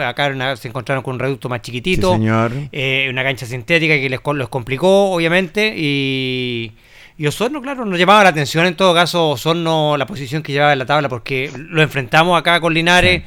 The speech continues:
Speaker 2: Sí, sí.
Speaker 1: dos veces y no-, nos dejó una grata impresión Osorno, pese a que, pese a que Linares ganó los dos partidos,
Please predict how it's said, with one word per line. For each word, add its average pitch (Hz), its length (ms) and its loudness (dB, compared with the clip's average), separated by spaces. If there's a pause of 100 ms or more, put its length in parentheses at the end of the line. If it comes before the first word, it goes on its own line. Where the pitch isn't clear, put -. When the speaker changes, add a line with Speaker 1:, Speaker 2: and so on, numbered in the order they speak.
(200)
Speaker 2:
Sí, - 100 -6
sí. 69 60 -8 (120)
Speaker 1:
dos 139 220 -2
veces 175 380 0
y 127 320 -4
no-, 104 160 -14
nos 127 180 -10
dejó 120 200 -4
una 151 140 2
grata 120 200 -4
impresión 156 380 -4
Osorno, 190 280 -4
pese 165 200 0
a - 20 4
que, 170 240 -2
pese 175 220 -4
a - 20 -8
que 160 80 -2
Linares 170 340 2
ganó 156 220 4
los 226 140 4
dos 170 120 0
partidos, 220 540 0